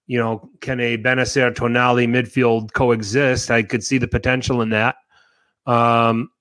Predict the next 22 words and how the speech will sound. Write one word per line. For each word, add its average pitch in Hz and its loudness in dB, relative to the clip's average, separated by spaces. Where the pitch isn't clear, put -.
Juventus 120 0
would 123 0
be 123 2
a 120 4
very 123 2
good 120 -2
fit 147 0
if 120 0
they're 117 2
gonna 117 0
part 120 2
with 117 -2
Pjanic. 120 0
I 113 2
hate 139 0
to 127 -6
say 156 2
that 123 0
because, 120 -2
you 123 -2
know, 113 4
you, 117 0